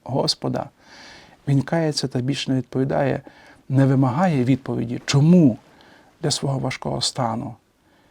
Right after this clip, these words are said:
Він просто, бачачи Бога, який піклується про все творіння, навіть,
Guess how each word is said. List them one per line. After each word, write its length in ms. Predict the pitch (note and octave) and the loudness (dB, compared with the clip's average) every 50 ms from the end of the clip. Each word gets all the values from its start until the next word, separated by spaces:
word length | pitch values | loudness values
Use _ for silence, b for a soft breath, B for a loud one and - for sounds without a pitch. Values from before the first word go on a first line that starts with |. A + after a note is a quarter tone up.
| b b b b - F3+ | b b b b -2 0
Він 140 | D#3 C#3+ | 0 0
просто, 320 | C3+ C#3 C#3+ - - D#3 C#3+ | 0 -2 -4 -4 -4 -6 -4
бачачи 580 | A#2+ C3 D3 E3 - D#3+ D3+ - - D3+ - - B B B B B B B B - | -2 -2 -2 -4 -4 -8 -10 -6 -6 -6 -6 -8 B B B B B B B B -6
Бога, 400 | F3+ B2+ A#2 C3+ D3 C#3+ C#3+ D3 | -6 -4 -2 0 0 0 -2 -4
який 260 | D3 - - - D3 | -6 -6 -6 -8 -10
піклується 640 | C3 - B2+ - - C#3+ D3+ D#3+ D#3 D3 - - C3+ | -8 -10 -12 -12 -8 -4 -2 -2 -2 -2 -4 -8 -10
про 180 | - - - C3+ | -8 -10 -10 -8
все 220 | - - C#3+ D3 | -6 -6 -6 -6
творіння, 680 | - - - C#3 C#3 C#3 D3+ C#3 B2+ A#2 B2+ G#2 A2 C3 _ _ b b b b b b b b b b b b b b - | -8 -8 -6 -4 -2 0 0 0 0 -2 -4 -8 -10 -16 _ _ b b b b b b b b b b b b b b -6
навіть, 440 | C#3+ C#3 C#3+ C#3 C#3 C3+ C3 C3+ | -4 -4 -2 -2 -2 -4 -6 -8